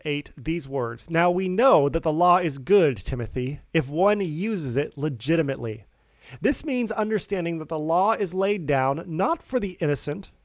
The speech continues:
but for the lawless and the disobedient, for the godless and sinful, for the unholy and profane, for those who kill their father or mother," good night,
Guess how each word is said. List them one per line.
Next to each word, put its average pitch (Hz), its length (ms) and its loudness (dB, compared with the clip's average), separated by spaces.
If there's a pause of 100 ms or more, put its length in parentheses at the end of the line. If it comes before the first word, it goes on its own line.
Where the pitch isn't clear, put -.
(180)
but 220 160 6
for 254 220 4
the 240 140 6
lawless 233 920 4
and 185 140 0
the 220 60 6
disobedient, 160 840 0 (380)
for - 180 -2
the 233 80 6
godless 185 640 2
and 139 140 -8
sinful, 151 580 -2
for 175 160 -2
the 196 160 0
unholy 220 640 6
and 143 100 -2
profane, 156 680 -2 (200)
for 220 160 6
those 262 420 4
who 262 140 -6
kill 247 200 2
their 214 160 0
father 220 540 2
or 160 80 0
mother," 175 360 -2
good 247 220 -12
night, 165 300 -8